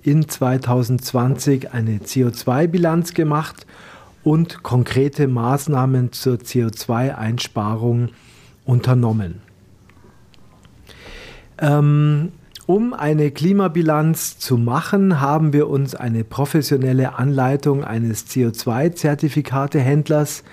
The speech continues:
geholt und haben dann mit einer Excel-Tabelle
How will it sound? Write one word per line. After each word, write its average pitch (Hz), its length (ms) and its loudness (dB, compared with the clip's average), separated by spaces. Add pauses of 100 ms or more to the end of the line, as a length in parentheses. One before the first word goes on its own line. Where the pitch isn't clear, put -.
(520)
geholt 147 580 2
und 120 320 -4
haben 143 300 2
dann 143 420 2
mit 131 220 -2
einer 110 240 -4
Excel-Tabelle 143 920 0